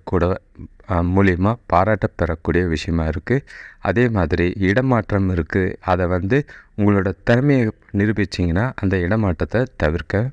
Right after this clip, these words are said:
வாய்ப்புகள் அதிகமா இருக்கு. கணவன் மனைவிக்குள்ள பார்த்தீங்கன்னா இனிமையான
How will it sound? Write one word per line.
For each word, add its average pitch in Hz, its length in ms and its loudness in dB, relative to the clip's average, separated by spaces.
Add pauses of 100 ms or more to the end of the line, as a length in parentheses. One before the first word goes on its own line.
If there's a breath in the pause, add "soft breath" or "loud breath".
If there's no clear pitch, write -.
வாய்ப்புகள் 82 540 0
அதிகமா 78 520 -2
இருக்கு. 78 400 -4 (640 loud breath)
கணவன் 143 420 4
மனைவிக்குள்ள 87 440 0 (160)
பார்த்தீங்கன்னா 87 400 -2 (100)
இனிமையான 110 500 2